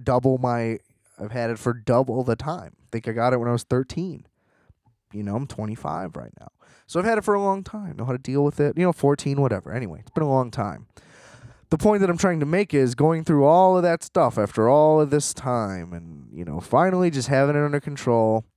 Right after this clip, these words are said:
has literally never been better. Literally never been better. We really got it locked down. Boom, eczema comes back. <laughs> Out of fucking nowhere. And that's why it's just like,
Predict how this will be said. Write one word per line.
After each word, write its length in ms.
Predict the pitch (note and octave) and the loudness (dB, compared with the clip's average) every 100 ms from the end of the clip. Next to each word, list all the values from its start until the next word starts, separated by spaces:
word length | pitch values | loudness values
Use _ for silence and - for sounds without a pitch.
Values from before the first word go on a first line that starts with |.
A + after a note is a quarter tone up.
| _ _ - _ _ _ _ _ _ | _ _ -20 _ _ _ _ _ _
has 200 | C#3 D3+ | -2 0
literally 460 | D#3+ A#3 B3+ A#3+ A#3 | 2 4 4 4 2
never 400 | G3+ F3+ F3+ F3+ | 0 0 2 2
been 220 | E3+ E3 | 0 -2
better. 320 | C3 B2+ - _ _ _ _ - | -4 -6 -12 _ _ _ _ -6
Literally 400 | D3 C#3+ C3+ B2 | 0 2 2 0
never 420 | A#2 A#2+ B2 A#2+ | -4 -4 0 2
been 240 | A#2 G#2+ G2+ | 2 -2 -4
better. 320 | F2 G1+ G#1 | -10 -10 -12
We 200 | A1+ G2 | -6 -4
really 520 | G2 A2 A#2+ A#2+ A2+ | 0 2 2 2 -2
got 200 | G#2 G2+ | -2 -4
it 80 | F#2+ | -4
locked 260 | F#2+ G2 - | -6 -8 -6
down. 380 | A2 A2 A2+ A2+ _ _ _ _ - | -2 0 -2 -6 _ _ _ _ 0
Boom, 240 | B2 G#2 E2+ | 2 2 -2
eczema 360 | F#2+ - - | -10 -12 -18
comes 300 | - - - | -18 -18 -18
back. 340 | - - - _ _ _ _ _ | -18 -20 -20 _ _ _ _ _
<laughs> 500 | - - - - G#3 - - - - | -4 -4 -4 -6 -6 -8 -14 -20 -2
Out 220 | D#3+ G3 | 2 4
of 100 | B3 | 2
fucking 420 | - G#3+ G#3+ C4 C#4 | 2 0 2 -4 2
nowhere. 520 | D4+ D#4 C#4+ G3+ C#3 | 4 6 4 2 0
And 100 | D#3 | -2
that's 160 | G3+ | 0
why 120 | A3 G#3+ | 2 0
it's 100 | G3 | 0
just 140 | G3 | -2
like, 160 | G3 | -2